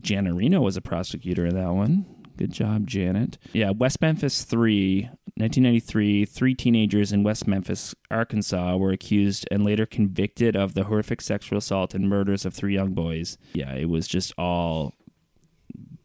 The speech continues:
basically, they were saying it was, they were in a satanic cult and they were doing this as part of their satanic rituals, and there was no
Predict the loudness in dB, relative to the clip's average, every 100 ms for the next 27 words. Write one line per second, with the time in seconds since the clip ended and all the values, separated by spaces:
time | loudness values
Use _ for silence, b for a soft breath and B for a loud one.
0 | -8 -6 -6 -8 -6 -6 -6 -6 -8 -8
1 | -8 -8 -8 -10 -10 -8 -6 -6 -8 -8
2 | -8 -8 -10 -10 -10 -10 -10 -8 -8 -8
3 | -10 -12 -10 -8 -6 -6 -4 -4 -4 -4
4 | -4 -4 -4 -4 -4 -6 -6 -6 -4 -4
5 | 0 0 4 6 6 2 B B B B
6 | B -12 -6 -2 0 2 2 2 2 -2
7 | -4 -2 -2 -2 -4 -4 -2 -4